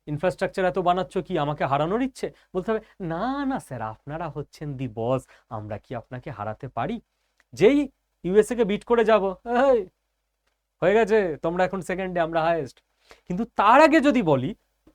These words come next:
যে, "ম্যাডাম, তোমাদের হারিয়ে দেবো," তো ইউএসএ অনেক কিছু গোপন প্ল্যান করে ইন্ডিয়াতে সমস্যা পাকিয়ে দেবে।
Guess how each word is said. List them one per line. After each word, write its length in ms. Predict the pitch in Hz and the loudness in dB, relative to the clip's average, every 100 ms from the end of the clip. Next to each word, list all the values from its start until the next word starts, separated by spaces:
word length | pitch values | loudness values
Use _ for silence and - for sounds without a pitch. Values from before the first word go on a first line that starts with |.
| _ _ | _ _
যে, 80 | 131 - 143 | -20 -10 -2
"ম্যাডাম, 460 | 220 247 254 233 - _ _ | 0 2 0 -2 -6 _ _
তোমাদের 260 | - 202 208 | -2 0 2
হারিয়ে 280 | 165 202 240 | 0 0 2
দেবো," 360 | 247 240 - - _ _ | 6 6 4 0 _ _
তো 220 | - 214 226 | 2 4 4
ইউএসএ 800 | 202 190 202 202 - 233 262 | 2 0 2 2 4 4 4
অনেক 640 | 262 - 180 196 220 233 233 _ | 0 -4 -4 0 2 2 -2 _
কিছু 500 | 233 - - 226 170 - _ 147 | -10 -6 -4 -2 -2 -6 _ -6
গোপন 440 | 165 165 202 208 | -6 -4 -4 -4
প্ল্যান 340 | - 190 185 180 | -6 -8 -8 -6
করে 240 | 196 226 | 0 0
ইন্ডিয়াতে 640 | 247 196 185 190 185 233 240 | 0 -4 -2 -2 0 -2 -2
সমস্যা 380 | 190 180 170 | -4 -6 -6
পাকিয়ে 300 | 185 156 165 | -6 -6 -6
দেবে। 260 | 143 123 101 | -6 -6 -12